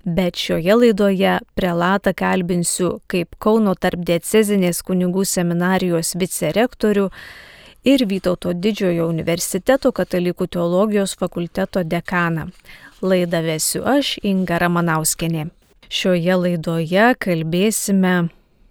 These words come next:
apie tris Vytauto Didžiojo universiteto katalikų teologijos fakulteto šviesuolius –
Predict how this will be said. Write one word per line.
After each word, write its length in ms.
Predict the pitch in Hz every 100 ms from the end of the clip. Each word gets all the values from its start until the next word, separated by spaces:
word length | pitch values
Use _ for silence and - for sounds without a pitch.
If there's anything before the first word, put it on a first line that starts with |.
| _
apie 460 | 208 208 - 190 165
tris 560 | - 196 247 269 - -
Vytauto 560 | 180 180 180 170 170
Didžiojo 520 | 170 202 185 196 180 165
universiteto 920 | 170 165 170 - 175 - 277 269 233
katalikų 640 | 185 - 175 202 - 214
teologijos 720 | - 175 175 185 185 170 170 -
fakulteto 720 | 180 - 180 175 208 202 180
šviesuolius – 840 | 165 - 185 180 247 214 165 151 -